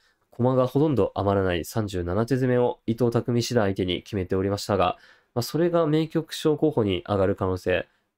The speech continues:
極めて高いんじゃないかなと、個人的には思っております。続きまして、おそらく今皆さんが気になっている藤井八冠が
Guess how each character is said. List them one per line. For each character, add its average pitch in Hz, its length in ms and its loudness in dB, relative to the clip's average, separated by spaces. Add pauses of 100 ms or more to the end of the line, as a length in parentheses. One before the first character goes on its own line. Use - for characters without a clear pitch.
(220)
極 123 260 2
め 107 100 2
て 87 280 0
高 98 220 -2
い 95 40 0
ん 92 40 -4
じ 90 100 -4
ゃ 87 40 -2
な 87 100 -4
い 82 60 -6
か 85 120 -6
な 104 120 -2
と、 - 220 0 (220)
個 113 80 -2
人 104 140 -2
的 104 180 -2
に 104 100 2
は 95 220 0
思 95 220 -2
っ - 60 -10 (160)
て 92 120 0
お 92 120 -4
り 87 100 -4
ま 92 100 -2
す。 - 280 -8 (640)
続 131 180 0
き 131 80 2
ま 123 80 2
し - 100 -10
て、 98 280 2
お 117 80 -4
そ 190 120 -2
ら 180 80 2
く - 140 -2
今 120 180 2
皆 113 220 2
さ 120 100 -2
ん 104 80 0
が 95 140 0
気 110 100 -6
に 104 80 2
な 104 80 2
っ - 60 -8
て 95 120 -2
い 85 60 0
る 87 300 -2
藤 127 300 -2
井 - 20 -2
八 - 240 -4
冠 131 240 -2
が 123 240 2